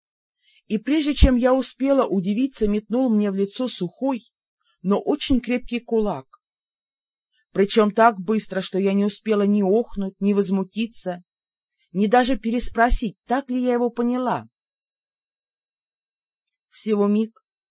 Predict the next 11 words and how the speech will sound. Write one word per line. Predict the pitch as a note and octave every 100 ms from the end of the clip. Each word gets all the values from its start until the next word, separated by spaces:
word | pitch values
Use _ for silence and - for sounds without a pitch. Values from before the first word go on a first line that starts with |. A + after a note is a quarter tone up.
| _ _ _ _
и | - A3+
мастер | C4 D#4 - C4+
метнулся | C#4 C4+ C#4 C#4 C#4
ко | - A3+
мне, | B3 C4
метя | A#3 B3 B3
точно | B3+ B3 -
в | A#3
переносицу. | - A3+ A3+ G3+ F3+ - - C#3+ C#3+ D3 _ _ _ _ _ _ _ _ _
Второй | - - G3+ A3 A#3+
миг, | A3+ F#3+ - _